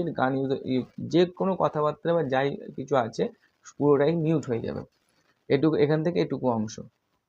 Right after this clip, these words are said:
তাহলে এই mute all sound-এর উপরে ক্লিক করব, দিয়ে আমি এখানে সেভ করে দেবো।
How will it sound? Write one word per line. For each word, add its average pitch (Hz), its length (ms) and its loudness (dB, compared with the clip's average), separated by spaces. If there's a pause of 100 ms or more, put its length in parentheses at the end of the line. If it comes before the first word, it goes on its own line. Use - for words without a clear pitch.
তাহলে 143 180 4
এই 156 60 4
mute 156 320 0
all 151 180 0
sound-এর 147 280 0
উপরে 147 200 0
ক্লিক 147 320 -4
করব, 156 240 4
দিয়ে 139 240 0
আমি 131 100 0
এখানে 156 140 -2
সেভ 143 300 0
করে 113 160 -2
দেবো। - 160 -8